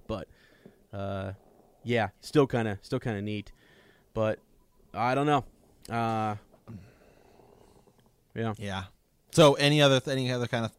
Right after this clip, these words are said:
Speaker 2: clo-, do you have any more thoughts on the trailer?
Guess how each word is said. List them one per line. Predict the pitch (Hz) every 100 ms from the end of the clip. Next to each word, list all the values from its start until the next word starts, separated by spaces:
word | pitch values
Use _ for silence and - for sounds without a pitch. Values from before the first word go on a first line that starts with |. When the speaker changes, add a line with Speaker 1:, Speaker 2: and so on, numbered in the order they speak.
| _ _ _ _ _ _
Speaker 2:
clo-, | - 117 - 110
do | 117
you |
have | 113 120
any | 123
more | 123
thoughts | 127 123 123
on | 127
the | 127
trailer? | 127 123 135